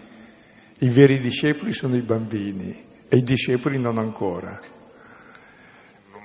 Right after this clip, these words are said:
Speaker 2: nati.
Speaker 1: Sono ancora non nati. Allora, e qui abbiamo la chiamata fondamentale. Ecco, "Lasciate i bambini venire a me."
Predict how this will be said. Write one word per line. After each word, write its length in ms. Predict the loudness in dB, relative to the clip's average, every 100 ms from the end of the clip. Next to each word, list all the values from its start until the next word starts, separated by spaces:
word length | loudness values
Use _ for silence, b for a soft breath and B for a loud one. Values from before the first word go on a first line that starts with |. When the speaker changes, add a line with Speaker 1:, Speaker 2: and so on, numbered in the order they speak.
| -18
Speaker 2:
nati. 340 | -20 -20 -20 -20
Speaker 1:
Sono 420 | -12 -6 0 2 2
ancora 300 | 2 2 4
non 320 | 2 2 0
nati. 500 | -2 -4 -6 -8 -10 -4
Allora, 360 | -2 0 -2 -4 B B B 0
e 360 | 2 2 0 -4
qui 180 | -2 0
abbiamo 320 | 2 2 2
la 100 | 0
chiamata 460 | 0 2 2 0
fondamentale. 1300 | -2 -2 0 0 2 -2 -2 -2 -2 -4 -4 -4 -6 -18 -20 -20 B B B B B B B B _ _ _ _ _ _ -10
Ecco, 280 | -6 -2
"Lasciate 480 | 0 0 -2 -4 -4
i 80 | -4
bambini 600 | -2 -2 -2 -6 -6 -4
venire 540 | 0 0 0 0 0
a 100 | 0
me." 420 | -2 -6 -6 -12